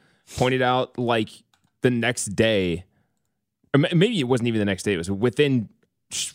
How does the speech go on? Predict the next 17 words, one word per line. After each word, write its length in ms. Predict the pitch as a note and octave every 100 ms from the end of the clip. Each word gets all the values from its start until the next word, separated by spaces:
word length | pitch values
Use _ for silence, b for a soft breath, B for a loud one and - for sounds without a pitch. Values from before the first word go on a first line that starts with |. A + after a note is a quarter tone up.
| C3+
really 280 | E3 E3+ C#3
shortly 340 | - C3 A#2+
after 180 | A#2 -
the 120 | A2+
game 240 | A2+ A2+
was 160 | G2+ F2+
done, 320 | A2+ G#2 F#2
that 240 | F2+ F#2 A2
Justin 340 | B2+ B2 C3+
Fields 260 | C3 C3+ G#2+
was 180 | G#2
hit 220 | - B2+ A2
on 80 | G#2+
his 100 | G2
first 300 | - A#2 -
four 380 | - - A#2+ A2
throws. 640 | - G2 E2+ - - -